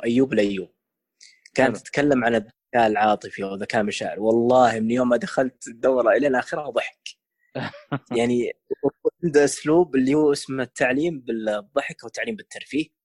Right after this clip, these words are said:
Speaker 1: هو
Speaker 2: ما
Speaker 1: ماخذ
Speaker 2: شاء الله.
Speaker 1: الأسلوب التعليم بالترفيه. والله تضحك وتستفيد، يعني، يعطيك معلومة على ضحك. ما أدري كيف صراحة، أسلوب عجيب هذاك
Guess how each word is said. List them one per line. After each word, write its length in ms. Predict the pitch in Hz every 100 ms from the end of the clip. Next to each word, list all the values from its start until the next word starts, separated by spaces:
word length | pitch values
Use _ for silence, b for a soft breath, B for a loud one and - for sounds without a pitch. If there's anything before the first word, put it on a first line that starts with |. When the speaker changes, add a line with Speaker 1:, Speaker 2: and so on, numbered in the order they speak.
| _ -
Speaker 1:
هو 220 | 110 135 123
Speaker 2:
ما 80 |
Speaker 1:
ماخذ 200 | 135 -
Speaker 2:
شاء 80 | 117
الله. 120 | 107
Speaker 1:
الأسلوب 400 | 107 101 - 113 - _ _ _
التعليم 320 | 110 135 123
بالترفيه. 440 | 104 - - 90 - _ b b b b b -
والله 500 | 113 120 143 151 135
تضحك 540 | 131 160 - - 170
وتستفيد، 560 | 151 139 143 147 151 117
يعني، 260 | 107 110 - - 90 71 101
يعطيك 360 | 135 139 - 160
معلومة 420 | 143 175 220 175
على 100 | 143
ضحك. 240 | 135 - -
ما 300 | 131 165 156
أدري 260 | 139 135 131
كيف 240 | - 127
صراحة، 380 | - 117 123 113
أسلوب 320 | 110 143 117
عجيب 260 | 110 117 107
هذاك 200 | 95 95